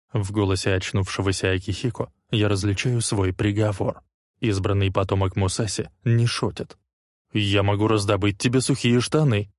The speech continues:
Опасения за собственную жизнь нехило стимулируют смекалку,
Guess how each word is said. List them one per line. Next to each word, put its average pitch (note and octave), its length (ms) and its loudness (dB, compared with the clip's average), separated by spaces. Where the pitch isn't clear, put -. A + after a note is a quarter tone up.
Опасения F#2+ 640 0
за F#2 140 0
собственную F#2 680 -2
жизнь G#2 340 -4
нехило A2 420 0
стимулируют G2 640 0
смекалку, G2+ 760 -2